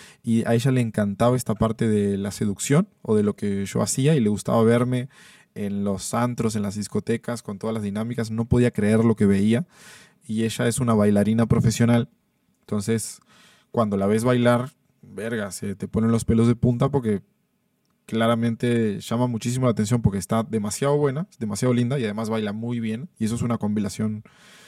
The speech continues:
una combinación muy peligrosa. Entonces esta chica, eh,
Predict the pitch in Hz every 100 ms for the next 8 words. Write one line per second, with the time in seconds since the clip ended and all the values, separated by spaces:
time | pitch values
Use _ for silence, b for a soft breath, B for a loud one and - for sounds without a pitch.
0 | B - 113 113 113 101 95 110 107 110
1 | 113 107 101 110 107 98 - _ _ _
2 | _ _ _ _ - 104 110 113 117 127
3 | 131 - 139 131 165 b b b b b
4 | b b _ _ 110 101 98 92